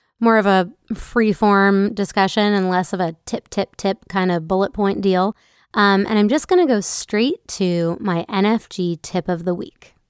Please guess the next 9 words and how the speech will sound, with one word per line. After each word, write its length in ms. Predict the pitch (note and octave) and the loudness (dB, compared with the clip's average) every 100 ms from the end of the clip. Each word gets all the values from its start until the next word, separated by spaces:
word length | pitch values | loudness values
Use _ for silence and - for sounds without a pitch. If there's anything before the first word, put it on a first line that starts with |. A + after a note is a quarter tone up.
| _ _ _ - | _ _ _ -4
And 220 | G3+ G3 | 0 2
this 220 | C4 - | 0 -2
one 260 | C4+ B3+ B3+ | -2 0 -2
is 220 | - E3+ | -2 -6
simple 680 | - - A3 G#3+ A#3 A#3 A#3+ | -8 -2 -2 0 0 0 -2
and 380 | - F#3+ E3+ - | -4 -4 -4 -6
to 220 | - G3+ | -4 -4
the 100 | B3+ | -4
point, 480 | - G3 F3+ F3 | -4 -2 -2 -4